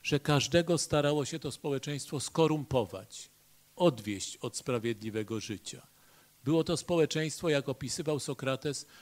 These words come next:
w którym matka w najlepszej intencji starała się doradzić dziecku, żeby kłamało, żeby udawało, żeby zrezygnowało ze swoich ambicji bycia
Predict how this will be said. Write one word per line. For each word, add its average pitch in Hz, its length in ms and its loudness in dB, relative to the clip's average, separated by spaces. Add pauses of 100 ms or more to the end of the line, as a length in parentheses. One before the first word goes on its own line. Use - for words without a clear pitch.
(160)
w - 60 -20
którym 151 380 -2
matka 143 600 0 (840)
w - 80 -14
najlepszej 160 600 2
intencji 143 480 -2
starała 139 400 2
się 151 140 -4
doradzić 127 500 -2
dziecku, 131 500 -4 (120)
żeby 110 400 -10 (160)
kłamało, 107 680 -4 (160)
żeby 120 340 -6
udawało, 117 840 -2 (480)
żeby 131 460 -2
zrezygnowało 123 880 0
ze 120 140 -8
swoich 113 600 -6 (540)
ambicji 123 600 -8
bycia 117 540 -4